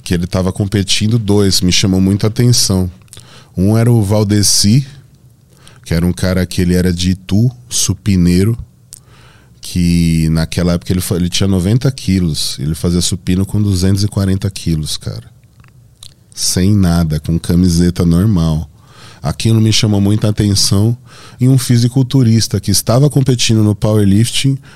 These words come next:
mas tinha ido pra fazer uma demonstração de fisiculturismo. E aí eu olhei aquele físico e falei, "Cara, eu sou muito mais parecido com esse cara do que com os powerlifters." Eu adorava levantar peso.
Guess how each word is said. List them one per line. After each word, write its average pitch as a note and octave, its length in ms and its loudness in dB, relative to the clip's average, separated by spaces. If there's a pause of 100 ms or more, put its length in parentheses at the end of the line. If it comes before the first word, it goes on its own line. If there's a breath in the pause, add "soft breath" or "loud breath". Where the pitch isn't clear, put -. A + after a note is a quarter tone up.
mas F#2+ 300 0
tinha B2+ 420 2
ido A#2 240 0
pra A2+ 180 -2
fazer G2+ 300 -2
uma G#2+ 280 0 (140)
demonstração G#2 960 0
de G2+ 80 -2
fisiculturismo. F#2+ 1000 -4 (1200 loud breath)
E C#3+ 100 2
aí D#3 200 4
eu F3+ 60 6
olhei D3+ 240 6
aquele C#3 280 2
físico C#3+ 320 0
e C3 40 2
falei, C3 220 0 (880)
"Cara, A#2 380 -2 (200)
eu - 60 -6
sou A#2+ 220 0
muito C3 320 2
mais B2+ 180 2
parecido A2 540 -2
com G#2 200 -2
esse C3 220 2
cara A2+ 400 0
do C#3 80 0
que C3+ 140 -4
com D3+ 160 0
os C#3 100 -2
powerlifters." B2 720 2
Eu F#2+ 80 2
adorava C#3 680 2
levantar F2 440 0
peso. D2 520 -4